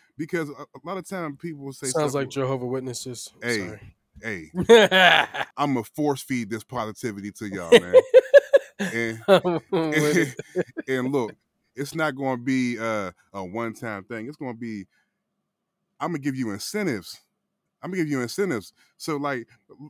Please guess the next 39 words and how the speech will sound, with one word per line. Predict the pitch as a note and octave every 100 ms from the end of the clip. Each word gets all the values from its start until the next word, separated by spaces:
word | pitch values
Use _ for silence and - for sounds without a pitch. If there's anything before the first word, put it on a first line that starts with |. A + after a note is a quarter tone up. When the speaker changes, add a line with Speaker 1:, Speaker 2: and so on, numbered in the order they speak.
| _ _ _
Speaker 1:
lot | C3+ G3
of | G#3+
people | G3+ F3
don't | F3+ E3
have | D#3 A2 F2+
reasons | C3+ C3+ B2
to | A#2+
do | F#2+ B2
stuff. | C#3 D#2+ C#2+ _ _ _ _ _ _ _ _ _ _ _ -
Um, | B2 A2+ G#2 G2+ - _ _ _ -
we | D#3+
have | F#3 C#3
a |
lot | C3 C3+
of, | A2+ _ _
we, | C#3 D#3 C3+
we, | D3
we, | C#3 D#3+ C#3+ -
we | E3+
have | D3
a |
lot | C3 B2
of | G#2+
older | C3 C#3
people | C3 C#3+ B2 B2 A#2 G2+
in | A2
this | C3+
generation | B2 A2+ A2+ A2 G#2+
now | C3 C3
who | A#2
gave | G2+ G#2+ G#2+ F#2+
up. | E2+ C#2+ _ -
They |
just | A2+ G#2 -
flat, | G#2+ E2
flat | - G2+ F#2
out | E2+
gave | E2+ E2 D#2+
up. | D2+